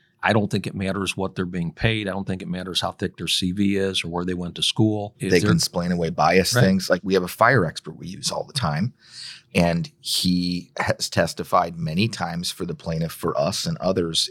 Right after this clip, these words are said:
Speaker 2: in automotive product fire cases, right? And the defense, and this has happened to you in a trial, I think, John, was pointing out, "Now, Mister So-and-so, you have never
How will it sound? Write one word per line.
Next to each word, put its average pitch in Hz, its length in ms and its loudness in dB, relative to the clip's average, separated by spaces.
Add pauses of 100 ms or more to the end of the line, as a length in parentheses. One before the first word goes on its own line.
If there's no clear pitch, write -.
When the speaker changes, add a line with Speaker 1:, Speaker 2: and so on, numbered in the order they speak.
Speaker 2:
in 80 400 -4 (100)
automotive 82 480 0
product 82 360 -4
fire 127 180 2
cases, - 540 -12 (160)
right? 90 320 0 (540)
And 87 440 0
the 110 160 -4
defense, 92 840 0
and 85 180 0
this 95 140 0
has 92 100 -6
happened 101 400 0
to 87 80 -6
you 104 180 0
in - 80 0
a - 40 -8
trial, - 340 -6
I 80 60 -12
think, 139 240 -2
John, - 400 -4 (440)
was 90 140 -2
pointing 90 380 4
out, 87 260 -2
"Now, 107 340 -2
Mister 110 340 2
So-and-so, 120 760 2 (320)
you 113 180 8
have 104 400 4
never 123 640 4